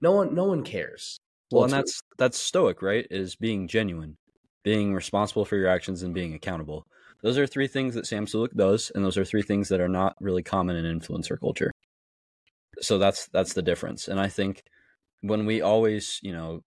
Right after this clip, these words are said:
Speaker 2: are doing this podcast, we're always striving to uphold those things. Like, we're coming on here, we're our genuine selves. We're not a character or mirage or something that we turn off as soon as the podcast ends. No, we talk about stoicism throughout the week. This is our genuine selves.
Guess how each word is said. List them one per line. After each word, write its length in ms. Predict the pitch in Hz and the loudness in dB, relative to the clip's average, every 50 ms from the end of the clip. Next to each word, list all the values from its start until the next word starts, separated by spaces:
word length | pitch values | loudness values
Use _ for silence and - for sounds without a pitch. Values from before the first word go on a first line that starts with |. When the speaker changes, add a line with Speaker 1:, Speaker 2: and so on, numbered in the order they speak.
| _ _ - | _ _ -4
Speaker 2:
are 100 | 95 95 | -4 -2
doing 220 | 98 98 98 95 | 0 0 -2 -2
this 140 | 90 85 - | -4 -6 -2
podcast, 460 | - 107 107 110 - 95 87 90 - | 2 4 4 4 4 2 0 0 2
we're 60 | 95 | 2
always 200 | 92 95 92 85 | 2 2 2 0
striving 440 | - - - 95 92 85 85 82 82 | -2 0 2 2 2 2 0 -4 -6
to 180 | - - 85 80 - | -6 -6 -6 -2 -2
uphold 320 | 82 82 - 90 90 85 | -4 0 0 0 0 0
those 160 | 85 82 - | -2 -4 -2
things. 340 | - 117 95 - - 85 - | 0 0 0 0 -2 -6 -6
Like, 220 | 87 87 85 - _ _ _ _ _ _ _ | -6 -6 -6 -10 _ _ _ _ _ _ _
we're 140 | - 98 98 | -6 -6 -4
coming 260 | - 123 117 117 104 | 0 0 0 0 2
on 180 | 104 104 107 104 | 2 0 0 0
here, 260 | 92 90 92 104 110 _ _ _ _ _ _ _ _ _ - | -2 -4 -4 -4 -6 _ _ _ _ _ _ _ _ _ -8
we're 140 | 90 87 87 | -4 0 2
our 120 | 87 90 | 2 2
genuine 460 | 85 - 87 92 98 95 92 92 90 | 2 2 2 2 4 2 0 0 -2
selves. 420 | - - 92 87 87 92 92 90 - | -2 0 2 2 2 2 0 -2 -4
We're 60 | 95 | -4
not 240 | 90 92 87 87 87 | -2 -2 0 2 0
a 120 | 87 82 - _ - | 0 -2 -4 _ -6
character 720 | - 117 98 92 87 - - 95 90 90 92 92 92 - _ - - - _ _ - | 0 4 4 4 4 2 0 0 2 2 2 0 -2 -6 _ -20 -20 -20 _ _ -2
or 80 | 95 | -2
mirage 680 | 90 87 90 90 87 87 87 87 90 87 90 92 90 87 | 0 0 2 2 4 4 6 6 6 4 4 2 2 -2
or 80 | 90 85 | -4 -4
something 400 | - 95 87 - - 90 90 87 | -2 -4 -4 -4 -4 -4 -4 -4
that 160 | 82 82 82 _ _ - - - - - _ _ _ _ _ _ _ _ - | -4 -6 -8 _ _ -20 -20 -20 -20 -20 _ _ _ _ _ _ _ _ -6
we 120 | - 98 90 | -4 -4 -4
turn 260 | - - 107 101 98 | 0 0 0 2 2
off 280 | 95 92 95 101 - | 2 2 0 0 -2
as 140 | - 95 - | -4 -4 -4
soon 160 | - - 98 | -2 -4 -4
as 100 | 98 92 | -4 -6
the 60 | - 85 | -6 -2
podcast 500 | - 101 98 101 - 98 87 87 - - | 2 2 2 2 2 0 -2 -2 -4 -6
ends. 400 | 78 85 82 92 101 98 - - | -6 -6 -4 -6 -6 -8 -6 -8
No, 200 | 85 85 87 90 | -6 -4 -2 -2
we 100 | 92 92 | -2 0
talk 220 | - 90 87 90 | 2 2 2 2
about 200 | 90 87 85 - | 2 0 0 0
stoicism 540 | - 92 87 87 87 - - 92 90 90 85 | 0 0 0 0 0 -2 -4 -4 -4 -4 -4
throughout 260 | - 90 87 85 85 | 0 2 2 2 2
the 80 | - 85 | 0 -2
week. 220 | 82 82 85 - | 0 0 -2 -2
This 200 | - 90 87 - | -2 -4 -2 -2
is 100 | 90 85 | 0 0
our 100 | 87 85 | 0 0
genuine 400 | 85 87 90 87 85 87 87 85 | 2 0 -2 -2 0 -2 -4 -4
selves. 460 | - - 85 80 82 98 110 - - | -2 -2 0 0 0 -2 -2 -4 -8